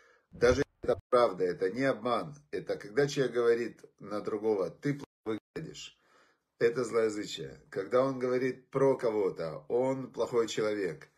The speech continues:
это злоязычие. То есть, когда человек, а, негатив распространяет вокруг себя в мире, то на высоком духовном уровне это огромное преступление. То есть человек портит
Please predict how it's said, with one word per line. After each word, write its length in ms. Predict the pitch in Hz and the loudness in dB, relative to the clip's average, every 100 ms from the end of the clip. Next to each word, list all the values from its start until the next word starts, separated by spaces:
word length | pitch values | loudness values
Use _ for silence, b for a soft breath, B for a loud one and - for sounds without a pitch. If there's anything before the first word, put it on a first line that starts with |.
| b b b - | b b b -2
это 320 | 107 104 117 | 0 2 2
злоязычие. 680 | 110 113 107 107 95 - - | 2 2 2 -2 -6 -6 -8
То 180 | - 98 | -4 -4
есть, 320 | 90 - - | -4 -8 -10
когда 340 | - 107 151 151 | -6 2 2 2
человек, 580 | 135 117 120 127 - | 2 0 2 -2 -4
а, 340 | - 110 101 82 _ _ _ _ _ _ _ _ - - | -4 -4 -4 -8 _ _ _ _ _ _ _ _ -20 -16
негатив 680 | 123 127 135 127 - 143 | -6 -2 2 0 0 -2
распространяет 880 | 107 104 - 104 - 107 117 120 107 | 0 -2 -2 -6 -4 -4 -2 -4 -4
вокруг 380 | 98 - 117 107 | -6 -6 -8 -8
себя 260 | - 113 107 | -4 0 0
в 80 | |
мире, 480 | 120 160 196 160 - b b b _ - | -2 -6 -4 -6 -8 b b b _ 0
то 460 | 127 127 117 - _ _ _ - | 4 6 4 0 _ _ _ -10
на 200 | 113 120 | -4 -2
высоком 540 | 123 - 147 131 110 | -2 2 2 2 -2
духовном 480 | 117 127 117 120 156 | -2 -4 -4 -4 -2
уровне 580 | 185 151 120 92 87 - | -2 -2 -2 -6 -8 -4
это 460 | 131 - 131 113 | -4 0 2 2
огромное 480 | 110 107 135 139 131 | 0 0 0 0 -2
преступление. 560 | - 107 - 107 107 82 | -4 -8 -8 -6 -6 -6
То 80 | - | -6
есть 80 | |
человек 240 | - 127 - | -4 -4 -6
портит 540 | - 135 139 131 - | 0 0 0 -4 -10